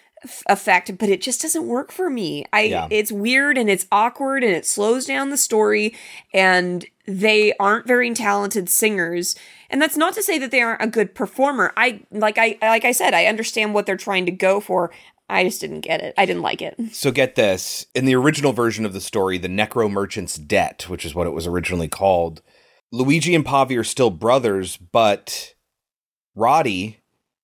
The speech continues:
Speaker 2: the father in this one, the patriarch, is their younger brother. And Amber is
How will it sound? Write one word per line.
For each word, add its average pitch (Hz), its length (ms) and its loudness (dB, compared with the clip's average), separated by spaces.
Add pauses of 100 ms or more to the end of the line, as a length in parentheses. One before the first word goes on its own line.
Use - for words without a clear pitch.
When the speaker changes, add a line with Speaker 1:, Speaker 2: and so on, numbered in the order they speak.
Speaker 2:
the - 80 -14
father 123 500 2
in 92 100 -6
this 123 240 -4
one, 87 140 -2
the 85 60 -4
patriarch, 101 680 -2
is 98 200 -6
their 113 300 4
younger 98 560 0
brother. 78 600 -8 (720)
And 95 440 -2 (160)
Amber 107 600 0 (480)
is 90 680 -4